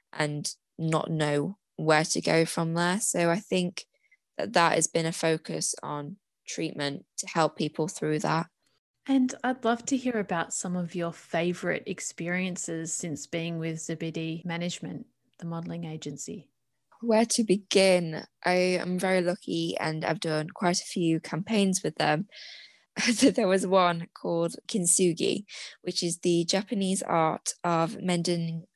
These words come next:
Speaker 1: like, broken pottery with, with gold. So it was like we was mending our scars and making them more beautiful with gold.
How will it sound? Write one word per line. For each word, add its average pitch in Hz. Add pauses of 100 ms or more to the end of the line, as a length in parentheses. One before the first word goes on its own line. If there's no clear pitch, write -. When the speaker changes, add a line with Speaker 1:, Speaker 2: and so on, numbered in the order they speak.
Speaker 1:
like, 170
broken 170
pottery 202
with, 196
with 160
gold. 180 (580)
So -
it 180
was 185
like 180
we 180
was 175
mending 180
our 147
scars 202
and 185
making 170
them 160
more 175
beautiful 175
with 160
gold. 160